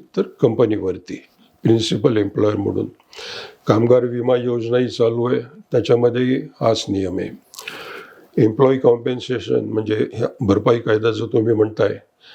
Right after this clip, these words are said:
त्याच्याही तरतुदी त्यांना लागू आहेत. ज्यांना कामगार विमा लागू नाही, तिथे पगाराच्या मर्यादा असतात. पंधरा हजारपेक्षा कमी पगार असेल तर तुम्हाला कामगार विमा लागू होतो. प्रॉव्हिडंट फंडमध्येही तसंच आहे.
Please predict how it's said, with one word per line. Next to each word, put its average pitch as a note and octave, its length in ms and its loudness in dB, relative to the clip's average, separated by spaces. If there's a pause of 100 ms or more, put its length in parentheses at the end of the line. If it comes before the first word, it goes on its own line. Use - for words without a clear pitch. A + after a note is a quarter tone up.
(240)
त्याच्याही B2 340 4
तरतुदी B2+ 500 -2
त्यांना A2 300 0
लागू F#2+ 340 -2
आहेत. F#2+ 180 -6 (640)
ज्यांना A#2+ 260 6
कामगार B2+ 480 0
विमा B2+ 360 -2
लागू B2 380 0
नाही, G2+ 320 -2 (920)
तिथे D3+ 180 2
पगाराच्या B2 500 2
मर्यादा A2+ 400 0
असतात. B2 240 -2
पंधरा A2 340 2
हजारपेक्षा A2+ 540 -2
कमी A#2+ 280 -2
पगार A#2 320 0
असेल D3 320 -4 (600)
तर C3 80 4
तुम्हाला A#2 340 4
कामगार A#2 420 0
विमा G#2+ 280 -4
लागू F2+ 260 -4
होतो. - 500 -10 (720)
प्रॉव्हिडंट A#2 420 4
फंडमध्येही B2 640 2
तसंच - 340 -4
आहे. - 100 -6